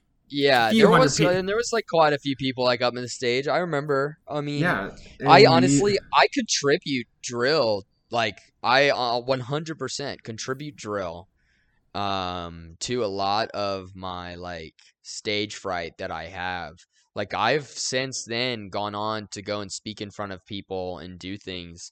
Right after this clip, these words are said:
Speaker 1: that normally would drive me crazy, to where now it's like, like, I take a deep breath and it's like, "All right, let's do it."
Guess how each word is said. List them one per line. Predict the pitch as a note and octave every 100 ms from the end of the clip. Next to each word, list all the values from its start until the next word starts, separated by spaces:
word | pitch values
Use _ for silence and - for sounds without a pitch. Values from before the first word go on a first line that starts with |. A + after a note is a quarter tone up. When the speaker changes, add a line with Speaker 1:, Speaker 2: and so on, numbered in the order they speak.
| _ _ _ _
Speaker 1:
that | F#2 F#2+ F2 E2+
normally | G2 G#2+ A2+ B2+ A#2 A2
would | G#2 G2
drive | G2+ G2
me | G2
crazy, | F2+ F#2+ G2 G#2 B2 B2+
to | -
where | G#2+ F#2+
now | F#2 F#2 G2+ A2+ G2 F2+ - -
it's | F#2+ -
like, | F2+ F2+ E2+ _ _ _ _ _ _ _
like, | - F#2 F2+
I |
take | F#2 A2+ G2
a |
deep | F#2 F#2+ F#2
breath | F#2+ G2 F#2+ -
and | F2
it's | F2 -
like, | E2+
"All | F2+
right, | F#2 G#2+ F2+ _
let's | - -
do | - G#2
it." | E2+